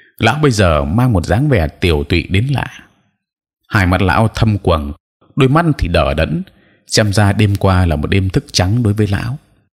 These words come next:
Lão ta cúi chào thầy lĩnh, rồi ngồi phịch xuống bộ ghế gỗ trong gian phòng,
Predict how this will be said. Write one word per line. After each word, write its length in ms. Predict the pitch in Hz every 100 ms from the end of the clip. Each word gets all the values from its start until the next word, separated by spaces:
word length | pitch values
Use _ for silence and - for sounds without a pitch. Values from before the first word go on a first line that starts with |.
| _ _ _ -
Lão 140 | -
ta 340 | - 107 95 90 -
cúi 160 | 104 -
chào 260 | 85 73
thầy 220 | - 71
lĩnh, 240 | 80 90 160 - _ _ _
rồi 360 | 101 95 85 78
ngồi 260 | 85 87
phịch 260 | 78 95 -
xuống 260 | - 113
bộ 140 | 135 -
ghế 260 | 87 98 104
gỗ 200 | 113 160
trong 200 | - 139
gian 180 | 123 127 117
phòng, 340 | 92 76 78